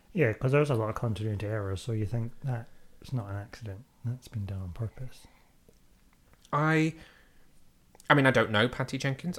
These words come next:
Speaker 2: I've never met her. But she does not strike me as an unintelligent or uninvolved filmmaker. So things that are obvious like that, which are the kinds of things that you would see in an eighties movie, 'cause it's not like it's,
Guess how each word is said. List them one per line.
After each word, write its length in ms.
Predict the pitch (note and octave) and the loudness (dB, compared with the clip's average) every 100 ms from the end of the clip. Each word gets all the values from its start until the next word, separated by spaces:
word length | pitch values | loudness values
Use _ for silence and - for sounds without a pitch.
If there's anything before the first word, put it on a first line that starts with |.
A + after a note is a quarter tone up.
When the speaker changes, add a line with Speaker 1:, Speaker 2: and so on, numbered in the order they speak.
| - | -8
Speaker 2:
I've 120 | G2 | -6
never 200 | G2+ F#2+ | -4 -2
met 220 | G2 A2+ | -2 -2
her. 140 | D#3+ E3+ - - - - | -4 -6 -12 -20 -18 2
But 320 | A2+ G#2 - - | 2 2 -4 -6
she 200 | - C3 | -2 2
does 200 | C3 B2 | 2 4
not 180 | C3 - | 4 2
strike 380 | - B2 A#2 A#2 | 2 2 2 0
me 240 | G#2 G2+ - - - | 0 0 -10 -20 0
as 240 | A2+ A#2+ A2+ | 2 2 2
an 180 | G#2 - A#2 | -2 2 4
unintelligent 640 | A2 G#2+ - A2 G#2 G2 | 4 2 0 0 0 -2
or 160 | A2 A2 | 0 0
uninvolved 520 | A2 G#2+ G2+ G2+ G2 - | 2 2 2 2 2 -2
filmmaker. 520 | G#2 F#2 D#2 - D2 - - - - - _ _ _ _ _ | -4 -2 -4 -6 -8 -10 -20 -20 -20 -20 _ _ _ _ _
So 300 | - B2+ A#2 | -2 4 4
things 600 | A2+ - D#3+ D3+ D3 D3 | 4 4 4 6 4 0
that 240 | - C#3 - | 2 2 2
are 260 | A#2 B2 - | 2 2 2
obvious 580 | B2+ B2+ B2 A2+ A2 - - | 2 2 0 -2 -2 -6 -4
like 340 | A#2+ A#2 - - | 0 0 0 0
that, 240 | A2+ - - - - | 2 0 -6 -20 -2
which 260 | C3 C3+ - C#3+ | 2 4 4 4
are 200 | C#3+ C#3 | 4 4
the 80 | D3 | 4
kinds 300 | C#3+ C3 B2+ | 4 4 4
of 80 | |
things 260 | B2 B2 A#2 | 2 2 2
that 100 | B2 | 2
you 140 | B2 | 4
would 120 | A#2+ A#2 | 4 2
see 380 | - E3 F3 | 2 4 4
in 180 | A#2+ G#2+ | 2 0
an 100 | G#2 | 0
eighties 340 | F#2+ - F#2+ G2+ | -2 -4 -6 -4
movie, 260 | F#2 F#2 | -4 -4
'cause 160 | F2 A#2+ | -2 0
it's 160 | A#2 | 2
not 260 | C#3 D3+ - | 6 6 6
like 220 | C#3+ - B2 | 2 4 2
it's, 360 | - - - | 0 -4 -6